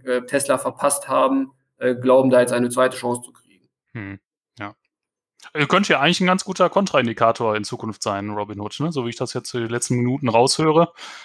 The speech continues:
Speaker 2: Man schaut sich, äh, regelmäßig an, wieso da die Charts stehen, äh, der beliebtesten Aktien und meidet die dann doch eher.
Speaker 1: Also
Speaker 2: Könnte
Speaker 1: wenn
Speaker 2: vielleicht auch hinauslaufen.
Speaker 1: Also wenn, wenn da kein Fleisch am Knochen ist am Unternehmen, dann auf jeden Fall.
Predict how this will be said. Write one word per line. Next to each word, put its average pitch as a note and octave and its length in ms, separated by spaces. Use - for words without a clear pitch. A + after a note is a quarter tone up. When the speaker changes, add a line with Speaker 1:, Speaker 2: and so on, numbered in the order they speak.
Speaker 2:
Man B2+ 120
schaut D3+ 260
sich, C#3+ 340
äh, B2+ 340
regelmäßig D3 600
an, D#3 160
wieso C#3+ 240
da C3+ 160
die B2 100
Charts D3 380
stehen, E3+ 360
äh, D3+ 220
der C#3 80
beliebtesten C#3 460
Aktien E3 600
und C#3+ 440
meidet C#3 420
die A#2+ 80
dann A2 180
doch G#2+ 200
eher. F#2+ 260
Speaker 1:
Also B2 100
Speaker 2:
Könnte B2+ 160
Speaker 1:
wenn - 60
Speaker 2:
vielleicht G#2 220
auch G#2 140
hinauslaufen. - 600
Speaker 1:
Also B2+ 240
wenn, C#3 200
wenn D3+ 140
da D3+ 80
kein C#3+ 200
Fleisch C#3+ 300
am D#3+ 140
Knochen E3 320
ist D#3+ 100
am D#3+ 140
Unternehmen, D3+ 420
dann D3 160
auf C3 100
jeden C3+ 220
Fall. D3 460